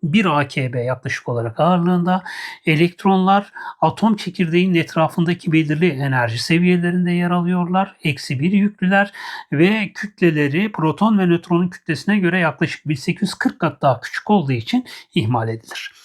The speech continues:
Nötron atom çekirdeğinde yer alan yüksüz taneciklerdir ifadesi de doğrudur. Elektron çekirdeğin etrafında bulunan negatif yüklü taneciklerdir ifadesi de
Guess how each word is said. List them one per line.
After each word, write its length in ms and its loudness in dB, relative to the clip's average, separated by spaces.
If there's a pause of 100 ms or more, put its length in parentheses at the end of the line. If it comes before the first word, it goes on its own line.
(300)
Nötron 340 4
atom 300 2
çekirdeğinde 600 2
yer 180 2
alan 360 2
yüksüz 440 0
taneciklerdir 680 -2
ifadesi 500 -4
de 120 -4
doğrudur. 440 2 (460)
Elektron 420 2
çekirdeğin 420 0
etrafında 580 2
bulunan 400 0
negatif 500 2
yüklü 280 -4
taneciklerdir 680 0
ifadesi 520 -2
de 240 0